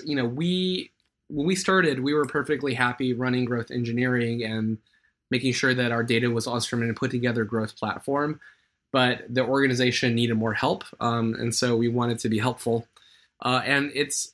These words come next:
when we were asked to basically, when I was asked to manage competencies where I didn't have any experience,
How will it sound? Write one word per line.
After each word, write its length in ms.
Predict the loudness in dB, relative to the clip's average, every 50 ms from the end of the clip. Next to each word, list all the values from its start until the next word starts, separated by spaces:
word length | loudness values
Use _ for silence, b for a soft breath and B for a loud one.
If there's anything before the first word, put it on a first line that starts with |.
| _ _ -4
when 280 | -2 0 0 0 0
we 340 | 0 0 0 2 2 2 0
were 400 | 0 0 0 0 2 2 2 2
asked 380 | 2 0 0 0 -2 -6 -6 -4
to 120 | -4 -2
basically, 500 | 0 0 0 0 -2 -4 -2 -2 -2 -2 0
when 120 | 0 2
I 120 | 2 2 2
was 140 | 2 2
asked 180 | 0 0 0 -2
to 180 | -4 -4 -6 -8 -10 -12 -4
manage 420 | -2 2 2 2 2 2 0 -2
competencies 720 | -4 -4 -4 -2 -2 -2 -4 -6 -4 0 0 0 0 0 0
where 140 | 0 0
I 80 | 0 0
didn't 280 | 0 -2 -4 -4 -4 -2
have 200 | -2 -2 -2 -2
any 200 | -2 -2 0 0
experience, 680 | -2 -2 -4 -6 -4 -4 -4 -2 -4 -4 -6 -6 -10 b